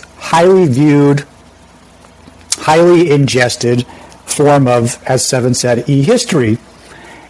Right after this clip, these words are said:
And so what do we as consumers of historical information online do with something like this? How do we reconcile with this? How do we reckon with it? Um,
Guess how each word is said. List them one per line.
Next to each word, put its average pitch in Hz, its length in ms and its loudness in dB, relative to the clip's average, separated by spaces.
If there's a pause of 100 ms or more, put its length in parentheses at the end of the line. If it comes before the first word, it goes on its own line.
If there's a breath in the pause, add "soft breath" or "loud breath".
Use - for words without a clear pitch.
(140 loud breath)
And 165 380 0
so 170 420 2 (280)
what 170 420 -2
do 220 160 2
we 185 560 2
as 160 600 0 (680)
consumers 156 760 0
of 143 200 -2
historical 156 420 2
information 156 400 0
online 160 500 0
do 185 220 0
with 156 220 2
something 120 400 -4
like 98 220 -4
this? - 280 -8
How 143 240 -6
do 175 140 2
we 170 420 2 (160)
reconcile 151 720 0
with 139 120 2
this? 156 160 0
How 127 120 -4
do 120 80 -2
we 113 140 0
reckon 147 480 -2
with 147 180 -2
it? 139 260 -2 (680 loud breath)
Um, 117 500 0